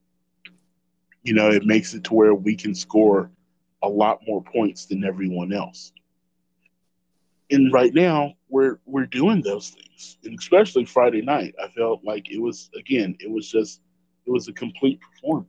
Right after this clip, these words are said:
We finally came together with the performance that we've been hoping and wanting to get all season long. And it finally came, came,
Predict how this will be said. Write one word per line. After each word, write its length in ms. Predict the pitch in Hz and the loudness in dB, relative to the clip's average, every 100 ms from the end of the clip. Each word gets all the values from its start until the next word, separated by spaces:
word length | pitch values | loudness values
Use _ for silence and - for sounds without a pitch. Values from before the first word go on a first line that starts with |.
| _ _ | _ _
We 180 | _ _ | _ _
finally 340 | - 113 120 120 | -8 -6 -8 -12
came 280 | - 123 117 | -8 -8 -8
together 420 | 113 117 117 117 | 0 2 2 -2
with 280 | 113 104 _ _ _ _ _ | -4 -8 _ _ _ _ _
the 60 | _ | _
performance 680 | 117 - 120 120 117 107 - | -18 -8 -4 -2 -4 -4 -2
that 100 | 107 | 0
we've 260 | 113 110 - - | 0 -4 -6 -2
been 160 | 117 | -2
hoping 500 | 113 123 123 123 120 | 0 0 0 -2 -2
and 120 | 110 107 | 0 0
wanting 360 | 117 117 113 | 0 0 -2
to 100 | - | -6
get 340 | - 131 113 92 _ _ _ _ _ _ _ | 0 4 4 0 _ _ _ _ _ _ _
all 200 | - 117 | 0 2
season 460 | 113 123 113 104 101 | 0 -2 -6 -6 -10
long. 300 | 110 95 87 _ _ _ _ _ | -10 -10 -14 _ _ _ _ _
And 100 | _ | _
it 160 | _ - | _ 0
finally 320 | 113 107 101 | 0 2 -2
came, 340 | - 107 95 | 0 0 0
came, 360 | - - 92 | -6 -10 -10